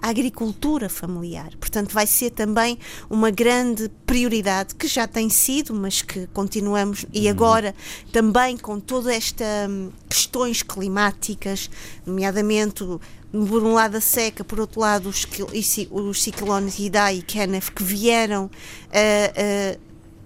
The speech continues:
Speaker 1: fragilizar ainda mais a situação frágil no que toca a esta situação. Também a questão da eletrificação, a
Speaker 2: Uhum.
Speaker 1: questão da juventude e do emprego. E ele aqui fala que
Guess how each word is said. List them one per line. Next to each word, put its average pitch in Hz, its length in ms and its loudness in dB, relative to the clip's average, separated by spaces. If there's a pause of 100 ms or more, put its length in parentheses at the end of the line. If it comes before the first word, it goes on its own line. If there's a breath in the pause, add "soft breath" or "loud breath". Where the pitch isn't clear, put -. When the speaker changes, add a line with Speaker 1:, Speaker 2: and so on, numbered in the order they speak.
(160)
Speaker 1:
fragilizar 247 1040 2 (320)
ainda 254 460 6
mais 202 540 -4 (100)
a - 40 -2
situação 208 580 -2
frágil 202 680 0 (480 loud breath)
no 214 120 2
que - 80 -14
toca 202 320 2
a 190 40 0
esta 196 200 -6
situação. 214 680 -2 (560 loud breath)
Também 269 380 4
a - 40 -8
questão 247 300 -4
da 226 100 0
eletrificação, 233 1120 -2 (260 loud breath)
a 247 60 4
Speaker 2:
Uhum. - 60 -2
Speaker 1:
questão 294 580 0
da 226 140 0
juventude 214 960 -2
e 185 60 -2
do 180 160 -8
emprego. 180 520 -8
E 220 120 -2
ele 220 160 0
aqui 220 200 -6
fala 208 460 0
que 254 340 -2